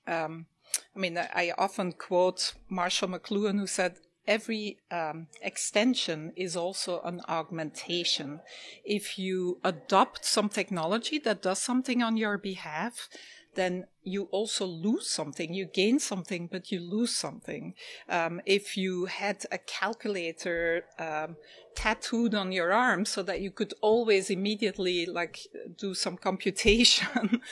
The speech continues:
<laughs> um, whenever you need it, people would have a less good sense of numbers and arithmetic and so on, and they would lose something at the same time as gaining something. Um, so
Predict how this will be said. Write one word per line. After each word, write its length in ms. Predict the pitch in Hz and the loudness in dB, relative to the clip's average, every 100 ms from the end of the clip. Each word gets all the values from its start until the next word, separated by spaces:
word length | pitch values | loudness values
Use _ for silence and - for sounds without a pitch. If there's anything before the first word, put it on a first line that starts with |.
| - | -12
<laughs> 240 | - - - | -10 -8 2
um, 320 | 185 175 180 196 | 4 2 -2 -12
whenever 400 | 180 185 185 190 | -2 0 2 2
you 180 | 190 180 | 2 2
need 280 | 180 220 214 | 2 2 2
it, 220 | 170 - - - - - _ | 0 -2 -14 -14 -16 -20 _
people 400 | - 247 254 247 | 0 0 2 0
would 240 | 214 220 - | 2 0 -2
have 200 | - 208 | -6 -4
a 60 | 190 | -2
less 320 | 180 202 214 | 0 0 -2
good 180 | - 208 | -2 -2
sense 380 | - 196 196 - | 0 -2 -2 -4
of 140 | 185 | -4
numbers 560 | 170 170 220 247 254 240 | -4 0 2 2 0 -4
and 160 | 196 180 | -6 -6
arithmetic 760 | 165 214 - 254 247 247 240 | -4 -4 -2 -4 -4 -8 -6
and 140 | 220 | -8
so 160 | 214 214 | -6 -6
on, 120 | 214 | -6
and 120 | 202 180 | -6 -2
they 120 | 185 | -2
would 160 | 185 | -2
lose 320 | 170 175 302 - | 0 2 2 0
something 640 | - 147 - 165 160 175 | -4 -4 -6 -6 -8 -6
at 160 | 175 185 | -8 -6
the 100 | 165 | -8
same 320 | - 170 160 | -6 -6 -8
time 340 | - 165 170 160 | -8 -8 -8 -8
as 180 | 160 | -8
gaining 460 | - 170 160 160 165 | -4 -4 -4 -6 -8
something. 580 | - 165 160 170 156 165 - - - - | -8 -8 -8 -6 -6 -8 -10 -12 -12 -6
Um, 360 | - 160 160 160 - - - | -2 0 -2 -8 -8 -6 -4
so 360 | - - 202 190 | 0 6 8 8